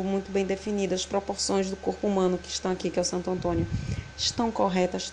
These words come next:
tudo perfeito. O que é que eu tenho como novidade? É o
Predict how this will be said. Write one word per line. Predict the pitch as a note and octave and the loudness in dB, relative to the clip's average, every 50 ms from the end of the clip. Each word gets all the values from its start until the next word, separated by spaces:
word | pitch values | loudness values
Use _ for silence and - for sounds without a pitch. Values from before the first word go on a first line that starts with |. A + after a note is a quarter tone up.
| - - | -4 -2
tudo | D4 C4 - | -2 0 2
perfeito. | - C4+ B3+ - - E3+ E3 - - - - - - - - - - - - - - - - - | 2 0 0 2 2 0 0 0 -4 -14 -16 -18 -18 -18 -18 -18 -18 -18 -18 -18 -18 -14 -6 -4
O | G#3 G#3 | -4 -4
que | - - - A3+ A#3 | -4 -4 0 2 2
é | A#3+ C4+ | 2 2
que | C4+ - - | 0 2 0
eu | C4 B3 - - | 0 0 0 -2
tenho | - G#3+ G3+ G3+ G3+ G3+ G#3 - - - | 0 0 0 2 0 -2 -4 -6 -6 -2
como | - A3 A3+ A#3+ A#3+ A#3+ | 2 4 4 4 4 2
novidade? | A3+ A3+ A3 A3 G3 F#3 F3 E3+ - - - | 0 0 0 2 2 2 2 2 0 -2 0
É | G3 | 0
o | F#3+ F#3+ | 0 0